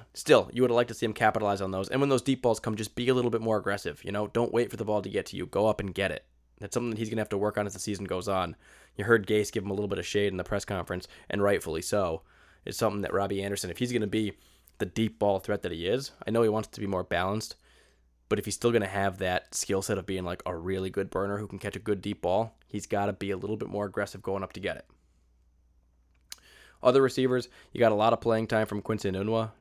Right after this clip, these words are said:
ninety-two percent of snaps. He had a very quiet game. Quincy Enunwa, he left injured at one point, but,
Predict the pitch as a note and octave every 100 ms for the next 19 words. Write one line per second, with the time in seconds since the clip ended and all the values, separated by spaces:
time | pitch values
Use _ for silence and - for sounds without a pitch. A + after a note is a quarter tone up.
0 | _ G#2 G#2+ G2+ B2+ A#2+ A2+ A#2 A2 A#2
1 | A#2 - - _ _ - _ _ _ -
2 | C#3+ B2 F#2 F2 G2+ G2+ - G#2+ G2 -
3 | G2 F#2+ - - _ E3+ D3+ A#2+ A#2+ A#2
4 | A2+ - B2 B2+ C3+ - A2+ A2 F2 G#2
5 | G2+ G#2 G2+ F#2